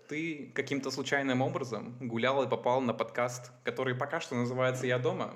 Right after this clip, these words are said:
но я думаю, к следующему выпуску он уже переименуется. Это его первый выпуск, а ты его первый единственный слушатель. Так что приветствую тебя, друг. Сегодня у нас в гостях Кристина Метлякова.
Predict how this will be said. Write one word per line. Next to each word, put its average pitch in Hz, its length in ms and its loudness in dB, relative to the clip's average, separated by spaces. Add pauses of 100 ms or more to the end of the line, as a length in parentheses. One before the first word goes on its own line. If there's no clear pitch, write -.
(120)
но 120 140 -2
я 120 60 2
думаю, 127 220 -2
к 123 40 -8
следующему 139 400 -4
выпуску 127 280 -4
он 117 100 0
уже 113 160 -2
переименуется. 117 760 -2 (800)
Это 135 180 -2
его 147 140 2
первый 160 320 4
выпуск, 190 420 0 (420)
а 117 80 -2
ты 151 140 -4
его 147 160 0
первый 135 300 0
единственный 127 300 -6
слушатель. - 440 -10 (460)
Так - 160 -4
что 110 600 0 (800)
приветствую 110 440 2
тебя, - 200 -2
друг. - 180 -8 (800)
Сегодня 180 380 -4
у 165 40 -4
нас 151 120 -2
в - 40 -8
гостях 135 440 0 (760)
Кристина 127 340 -6
Метлякова. 127 680 0